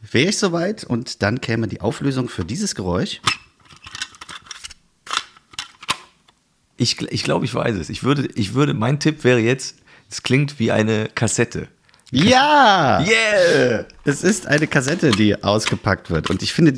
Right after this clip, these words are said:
Speaker 1: dieses, dieses leichte Quietschen
Speaker 2: Ja,
Speaker 1: in dem, äh,
Speaker 2: genau
Speaker 1: ne?
Speaker 2: das war's.
Speaker 1: Ja,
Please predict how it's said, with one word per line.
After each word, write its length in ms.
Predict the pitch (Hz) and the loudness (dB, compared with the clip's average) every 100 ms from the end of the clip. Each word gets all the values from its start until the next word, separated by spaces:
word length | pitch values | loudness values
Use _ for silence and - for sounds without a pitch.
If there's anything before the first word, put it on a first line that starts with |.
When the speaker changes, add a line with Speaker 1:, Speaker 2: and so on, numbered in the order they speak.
| - | -2
Speaker 1:
dieses, 380 | 110 113 117 - - - - | -6 -2 -2 -4 -14 -20 -10
dieses 260 | 113 117 113 | -6 -4 0
leichte 460 | 104 156 254 - | 2 4 2 0
Quietschen 540 | - 143 185 214 - 104 | -4 -2 0 2 4 4
Speaker 2:
Ja, 300 | 160 180 95 | 6 4 2
Speaker 1:
in 160 | 92 | 0
dem, 100 | 92 | 0
äh, 100 | 90 | 2
Speaker 2:
genau 300 | 113 156 180 | 2 4 4
Speaker 1:
ne? 60 | 165 | 2
Speaker 2:
das 220 | 139 131 | 2 0
war's. 400 | 113 98 82 - - _ _ _ - _ _ _ _ - - - - | 0 0 -2 -6 -20 _ _ _ -20 _ _ _ _ -8 -8 -10 0
Speaker 1:
Ja, 160 | 220 | 0